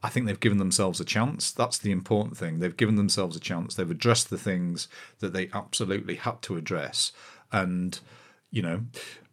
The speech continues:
they've, they've, they've gone above and beyond in terms of the money that they expected to spend this month. Originally, um, you know, we thought it'd be about half this, and, um, that was certainly the plan. So they've given themselves a chance, and now,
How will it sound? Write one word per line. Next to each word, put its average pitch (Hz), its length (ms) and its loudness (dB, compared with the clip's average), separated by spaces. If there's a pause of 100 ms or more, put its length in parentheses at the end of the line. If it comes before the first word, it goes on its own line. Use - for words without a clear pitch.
(200)
they've, 98 460 2
they've, 95 560 0 (240)
they've 101 240 2
gone 104 220 6
above 104 280 8
and 101 140 4
beyond 92 460 6
in 90 120 0
terms 95 380 2
of 82 100 -6
the 92 80 -2
money 98 260 2
that 87 120 0
they 92 140 -2
expected - 500 0
to - 60 -4
spend 110 320 2
this 104 160 0
month. 117 280 2
Originally, 98 640 4 (540)
um, 92 400 0
you 110 80 -4
know, 85 140 0
we 85 100 0
thought 101 200 0
it'd 107 100 -6
be 90 80 2
about 92 280 0
half 120 300 6
this, 135 400 0 (180)
and, 90 480 0
um, 87 460 2
that 107 180 -4
was 85 120 -2
certainly 98 300 0
the 87 100 -6
plan. 87 360 -2 (320)
So 117 360 10
they've 113 240 6
given 117 180 8
themselves 104 400 8
a 104 60 -2
chance, 147 400 0
and 104 180 4
now, 107 400 6